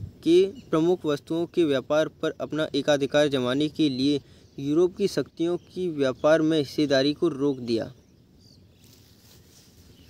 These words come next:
पन्द्रहवीं शताब्दी, चौदह सौ तिरपन ईस्वी में कुस्तुनतुनिया पर तुर्कों ने अपना अधिकार कर लिया।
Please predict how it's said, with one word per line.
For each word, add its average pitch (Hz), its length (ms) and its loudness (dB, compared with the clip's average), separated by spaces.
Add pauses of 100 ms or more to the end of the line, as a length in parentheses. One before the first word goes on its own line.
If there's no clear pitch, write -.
(480)
पन्द्रहवीं 190 400 2
शताब्दी, 127 560 -2 (600)
चौदह 165 280 2
सौ - 140 0
तिरपन 165 460 0
ईस्वी 151 480 2 (420)
में 175 140 0
कुस्तुनतुनिया 160 840 0 (240)
पर 170 100 2
तुर्कों 170 460 -2
ने 170 160 2
अपना 147 380 0
अधिकार 139 380 0
कर 131 200 0
लिया। 117 280 0